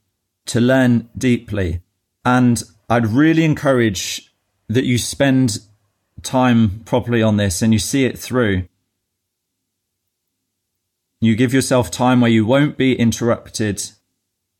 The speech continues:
because ultimately you owe this time to yourself. Okay, so the first thing is to grab a pen and paper. There's a set of ten questions to write down and answer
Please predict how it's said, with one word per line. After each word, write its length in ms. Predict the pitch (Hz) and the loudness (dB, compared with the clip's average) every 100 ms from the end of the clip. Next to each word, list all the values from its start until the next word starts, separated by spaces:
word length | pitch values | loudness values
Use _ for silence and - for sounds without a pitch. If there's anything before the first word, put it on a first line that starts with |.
| _ | _
because 500 | 107 120 131 110 - - | -4 0 -2 -2 -4 -2
ultimately 500 | 139 - 147 117 120 | 0 0 0 2 2
you 200 | 117 110 | 2 2
owe 240 | 123 123 | 2 0
this 320 | 113 107 - | 0 -2 -6
time 300 | - 117 104 | -6 -2 -2
to 120 | 92 101 | -2 -6
yourself. 640 | 92 110 104 82 - - _ _ _ _ _ _ _ _ _ _ _ _ _ _ _ - | -4 -4 -4 -6 -14 -20 _ _ _ _ _ _ _ _ _ _ _ _ _ _ _ -4
Okay, 500 | 151 220 151 104 82 | 0 2 2 0 -4
so 460 | - 151 147 147 - _ _ | -2 2 4 2 -2 _ _
the 120 | 120 | -4
first 400 | 123 202 226 - | -2 0 0 0
thing 180 | 185 165 | 0 2
is 140 | 147 | 0
to 120 | - 135 | -4 -2
grab 400 | 156 143 117 - | 2 2 0 -8
a 80 | 120 | -8
pen 240 | - 147 | -2 0
and 160 | 135 131 | 2 0
paper. 640 | 139 120 - 110 117 - _ _ _ _ _ _ _ _ _ _ _ _ _ _ 113 | 0 0 0 -2 -2 -6 _ _ _ _ _ _ _ _ _ _ _ _ _ _ -2
There's 220 | 147 147 | 0 0
a 40 | |
set 400 | 139 - 185 - | -2 -2 -2 -2
of 160 | 151 - | -6 -6
ten 320 | - 190 196 | -2 0 2
questions 720 | 190 170 - - 107 95 92 - | 2 -2 -2 -4 -2 -2 -4 -6
to 120 | 110 | -2
write 300 | 117 107 - | 0 0 0
down 480 | 107 92 95 139 - _ _ - | -2 0 -4 -6 -14 _ _ -6
and 180 | 113 120 | 0 0
answer 800 | 131 131 117 - 120 107 107 | 2 0 -2 -2 -2 0 -2